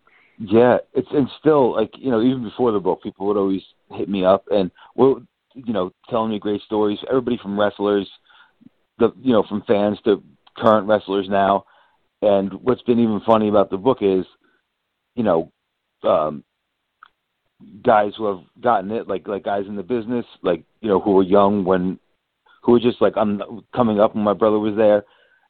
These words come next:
and, you know, fans, you know, they, they, they, uh,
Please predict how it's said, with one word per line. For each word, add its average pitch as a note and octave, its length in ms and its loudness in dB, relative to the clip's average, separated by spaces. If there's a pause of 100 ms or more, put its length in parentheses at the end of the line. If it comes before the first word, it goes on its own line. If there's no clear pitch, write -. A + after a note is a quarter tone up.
(240)
and, F#2 360 -6
you A#2+ 120 -4
know, E2+ 180 0 (100)
fans, G#2 320 0 (1000)
you B2+ 100 -4
know, G2+ 180 4
they, G#2+ 160 2
they, G#2+ 240 2 (100)
they, G#2+ 240 -2 (840)
uh, - 180 -14